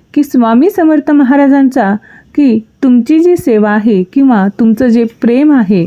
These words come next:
तुम्ही स्वामींना प्रेमाने पाहत आहात, तर स्वामीही तुम्हाला पाहत आहेत आणि स्वामी ते तुम्हाला एक संकेत देतात की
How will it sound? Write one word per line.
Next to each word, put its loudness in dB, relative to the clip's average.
तुम्ही 2
स्वामींना 0
प्रेमाने 0
पाहत -2
आहात, -4
तर 0
स्वामीही -2
तुम्हाला 0
पाहत -2
आहेत -2
आणि 0
स्वामी 0
ते -2
तुम्हाला 0
एक -4
संकेत -2
देतात -2
की 0